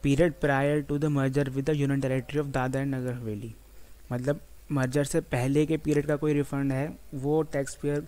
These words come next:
को क्लेम करने में प्रॉब्लम आ रही थी। प्रॉब्लम किस टाइप की?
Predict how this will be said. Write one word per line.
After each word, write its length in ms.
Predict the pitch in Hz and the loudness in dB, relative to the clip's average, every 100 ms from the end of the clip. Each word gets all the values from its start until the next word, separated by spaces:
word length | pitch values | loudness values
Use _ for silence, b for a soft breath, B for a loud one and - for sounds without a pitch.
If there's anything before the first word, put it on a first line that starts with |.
| - | -4
को 80 | 151 | -4
क्लेम 280 | 147 143 143 | -2 -2 0
करने 240 | 139 135 | 0 0
में 160 | 151 175 | -2 -4
प्रॉब्लम 380 | 147 135 131 | -4 -4 -4
आ 40 | 117 | -6
रही 240 | 117 127 | -8 -8
थी। 60 | 120 B B - | -10 B B -8
प्रॉब्लम 320 | 131 135 156 | -4 -2 -2
किस 240 | 147 151 - | -4 -4 -2
टाइप 260 | 143 139 - | -2 -2 -2
की? 140 | 175 | -4